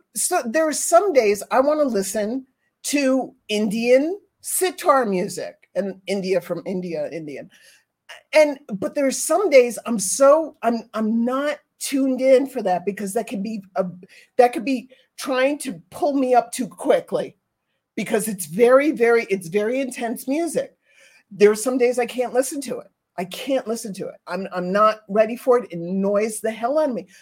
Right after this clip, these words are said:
So feel into how, check in and feel into how does this music make me feel?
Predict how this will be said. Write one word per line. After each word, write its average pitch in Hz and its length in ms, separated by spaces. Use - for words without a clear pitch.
So 254 340
feel 302 720
into 285 400
how, 226 460
check - 420
in 254 180
and 277 160
feel 240 240
into 220 500
how 185 200
does 247 200
this 269 200
music 202 380
make 208 220
me 285 140
feel? 359 360